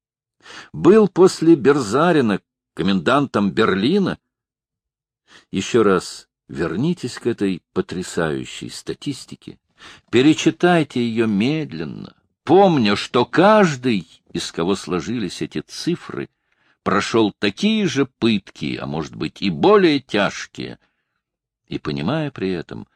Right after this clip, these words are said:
сколько таких же замечательных людей погибло в сталинских застенках. Погибли самые опытные, талантливые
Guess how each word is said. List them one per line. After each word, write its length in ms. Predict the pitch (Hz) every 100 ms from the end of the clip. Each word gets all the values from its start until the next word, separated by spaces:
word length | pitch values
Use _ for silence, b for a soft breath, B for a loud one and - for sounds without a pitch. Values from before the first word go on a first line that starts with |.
| _
сколько 680 | - - - 190 156 101 73 -
таких 520 | - 160 - 190 190 147
же 140 | 123
замечательных 720 | 123 107 104 98 98 85 -
людей 420 | 62 65 78 69 -
погибло 640 | 71 65 127 156 165 143 139 _ _ _ _
в 100 | -
сталинских 800 | - - 76 76 65 - 64 58
застенках. 640 | 60 58 - 53 - - _ _ _ _ _ _ _ _ _ _
Погибли 400 | 87 78 92 82
самые 440 | 92 - 101 98 98
опытные, 560 | 98 - - 73 67
талантливые 880 | - 87 92 92 - 73 65 62